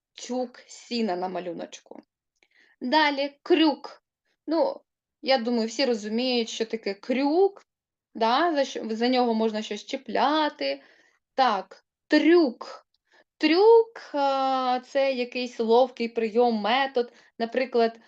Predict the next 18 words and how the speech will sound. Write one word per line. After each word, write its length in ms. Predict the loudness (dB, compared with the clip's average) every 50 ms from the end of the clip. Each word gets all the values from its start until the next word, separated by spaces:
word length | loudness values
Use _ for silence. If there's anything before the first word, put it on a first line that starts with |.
| _ _
ось, 380 | -4 2 2 2 2 2 -2 -6
е, 260 | -2 -2 0 0 -2
хлопчик 480 | -2 -4 -4 -4 -4 -4 -8 -12 -10 -8
робить 380 | -8 -8 -8 -8 -10 -12 _
трюк 420 | -8 -6 -4 -4 -4 -6 -10 -10 -6
на 160 | -4 -2 -4
скейті, 800 | -4 -6 -8 -6 -4 -2 -2 -4 -6 -8 -10 -10 -10 -10 -10 -14 _ _ _ -20 -20 _ _ _
може 320 | -10 -8 -6 -4 -2 -4 -4
бути 600 | -4 -6 -8 -4 -2 0 2 2 2 2 0 -2 -4 -6
трюк 320 | -6 -4 -4 -6 -6 -6
на 120 | -4 -4 -4
велосипеді, 1120 | -2 -4 -4 -6 -8 -12 -14 _ -4 -2 -2 0 -2 -2 -4 -6 -8 -8 -8 -8 -8 -10 _ _ -12
якийсь 260 | -6 -6 -6 -6 -4 -4
акробатичний 920 | -6 -4 -4 -4 -2 -2 -4 -4 -4 -4 -4 -4 -4 -8 -10 -10 -10 -10
трюк, 360 | -10 -10 -10 -10 -10 -10 -8
да, 200 | -4 -2 -2 -2
в 60 | -2 -4
цирку. 760 | -6 -12 -8 -4 -2 -2 -2 -2 -4 -10 -8 -8 -8 -8